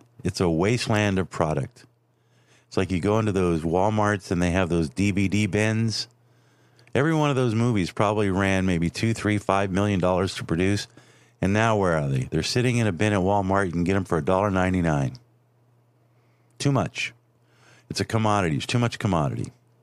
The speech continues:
So I have a little bit of sympathy for the writers, but hey, you know what?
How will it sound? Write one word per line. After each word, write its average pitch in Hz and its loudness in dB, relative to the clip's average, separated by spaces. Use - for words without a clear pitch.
So 113 0
I 127 2
have 143 0
a 98 0
little 165 2
bit 151 0
of 117 0
sympathy 113 -2
for 104 -2
the 92 2
writers, 95 2
but 85 -2
hey, 123 2
you 101 0
know 123 2
what? 139 0